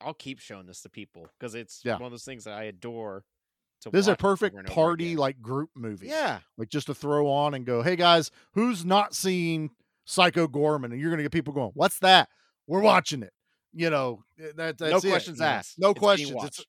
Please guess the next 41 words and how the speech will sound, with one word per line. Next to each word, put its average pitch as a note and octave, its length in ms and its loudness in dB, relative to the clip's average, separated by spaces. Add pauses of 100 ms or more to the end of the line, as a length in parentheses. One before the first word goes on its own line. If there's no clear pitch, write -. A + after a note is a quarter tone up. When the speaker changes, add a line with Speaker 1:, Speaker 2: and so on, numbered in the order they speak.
(120)
Speaker 2:
it's G3 200 2
already G#3 440 4
in F#3+ 120 0
the F3 80 0
D F3 160 -4
V D#3+ 120 -4
D E3 160 -4
player. G#2+ 320 -8 (200)
<laughs> - 200 -14
That's - 240 -4
all G3+ 320 6
it F#3 40 0
Speaker 1:
Yeah. G#3 280 2
Speaker 2:
is. A2 180 -14 (100)
Speaker 1:
It E3+ 200 0
actually C4+ 380 0
never F#3 340 2
left D#3+ 300 2
the B2+ 100 -4
Xbox. - 560 -6
Speaker 2:
Right. F#3 380 4
<laughs> - 40 -8
It's - 260 -6
just - 240 -6 (100)
Speaker 1:
<laughs> B2 60 -4
Speaker 2:
always, F3 360 4 (1040)
I've G3 260 -2
always E3+ 460 6
got B2+ 260 -4
that A#2 180 -8
on G2+ 240 -12
me. D#2+ 180 -20 (1500)
Speaker 1:
Yeah. C3 120 -8 (360)
So, F3 380 -2
yeah, F#3 160 0
for F3+ 140 -10
me, G3+ 340 -2
definitely E3 500 -4 (240)
solid C#3+ 420 -6
nine. C3 440 -8 (120)
I A#2 180 -12